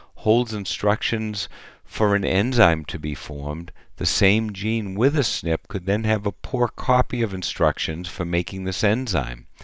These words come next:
Instead of creating a well-functioning enzyme, it may alter the way the enzyme functions, which can affect the way the body processes,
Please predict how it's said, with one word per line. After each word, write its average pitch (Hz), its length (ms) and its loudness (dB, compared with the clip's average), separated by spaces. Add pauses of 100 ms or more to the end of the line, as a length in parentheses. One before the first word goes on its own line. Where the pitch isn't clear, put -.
(460)
Instead 78 400 4
of 101 140 0
creating 98 520 4
a 80 60 0
well-functioning 90 960 0
enzyme, 71 680 -2 (400)
it 113 140 2
may 117 300 4
alter 107 520 4
the 85 120 -2
way 92 460 2 (280)
the 87 220 4
enzyme 104 440 4
functions, 95 680 -2
which 87 180 -12
can 92 140 0
affect 123 400 0
the 95 80 -4
way 90 180 4
the 85 100 2
body 85 440 2
processes, - 1080 0